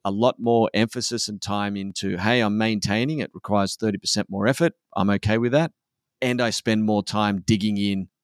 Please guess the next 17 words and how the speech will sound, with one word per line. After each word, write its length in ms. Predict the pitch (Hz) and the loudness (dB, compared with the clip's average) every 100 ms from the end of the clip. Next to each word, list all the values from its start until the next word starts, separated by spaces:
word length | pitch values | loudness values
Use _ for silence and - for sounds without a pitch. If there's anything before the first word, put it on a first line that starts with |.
| _ - | _ -6
to 140 | - | -2
actually 300 | 117 - 113 | 0 0 -2
understand, 440 | 104 101 - 104 104 | -2 -2 -2 -2 -2
"Okay, 180 | 101 98 | -4 -4
how 300 | 127 131 131 | -2 0 0
am 80 | |
I 80 | 127 | -2
gonna 200 | 117 110 | -2 -2
make 220 | 104 101 | 0 -2
the 60 | - | -4
second 340 | - 101 - | -4 -4 -6
half 280 | 92 98 95 | -4 -4 -4
of 140 | 101 98 | -6 -4
life, 360 | 98 98 - _ _ _ | -2 -2 -8 _ _ _
uh, 100 | 113 | -4
second 320 | 107 123 117 98 | 0 0 0 -2
half 360 | 98 104 104 | 0 -2 -2